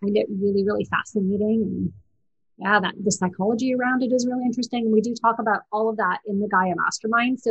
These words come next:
if you want support to help make your offers irresistible as possible to the right audience, like Lisa said, we invite you to take a look at the link in the show notes, um, hit apply.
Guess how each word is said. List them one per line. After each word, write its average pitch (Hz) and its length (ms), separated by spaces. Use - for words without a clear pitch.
if - 160
you 254 760
want 226 260
support 214 460
to 208 300
help 302 180
make 262 240
your 214 180
offers 196 600
irresistible 240 600
as 208 100
possible 226 560
to 214 220
the 190 200
right 202 280
audience, 214 720
like 208 220
Lisa 247 240
said, 208 280
we 208 120
invite 202 340
you 233 180
to 196 380
take 254 220
a 269 40
look 247 240
at 202 240
the 202 400
link 226 300
in 285 80
the 302 80
show 208 220
notes, 277 500
um, 185 260
hit 220 160
apply. 233 500